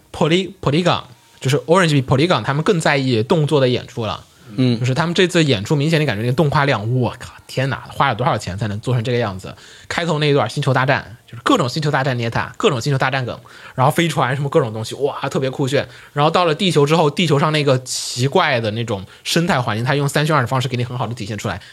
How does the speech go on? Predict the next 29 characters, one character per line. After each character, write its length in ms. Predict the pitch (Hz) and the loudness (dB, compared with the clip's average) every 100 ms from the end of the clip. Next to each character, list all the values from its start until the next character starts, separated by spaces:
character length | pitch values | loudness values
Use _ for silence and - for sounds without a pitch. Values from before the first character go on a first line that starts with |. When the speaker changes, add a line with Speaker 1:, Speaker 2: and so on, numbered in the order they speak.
| - | -6
Speaker 1:
那 60 | |
些 80 | 120 | -4
巨 200 | 123 156 | -2 0
大 160 | 131 127 | 0 0
的 80 | |
沙 160 | 110 135 143 | -2 -2 -2
虫， 400 | 139 120 113 127 123 - - | -2 -4 -4 -6 -8 -14 -12
然 160 | - 120 | -2 0
后 260 | 139 127 123 - | 2 2 -2 -10
那 80 | - | -2
些 80 | 143 | -2
奇 160 | - 135 | 0 0
奇 60 | |
怪 100 | 151 | 2
怪 160 | 147 143 | 2 0
的 80 | 113 | -2
人， 240 | 98 95 - | -6 -10 -10
每 220 | 165 135 | -2 0
个 120 | 151 | 4
人 120 | 196 196 | 4 4
有 100 | 143 | 0
自 160 | 226 | 0
己 140 | 170 127 | 0 -2
的 100 | 104 | 0
那 140 | 151 | -2
套 260 | 151 175 143 | 0 2 0
的 120 | 117 | 0
那 120 | 127 | -4
种， 260 | 120 107 90 | -2 -4 -4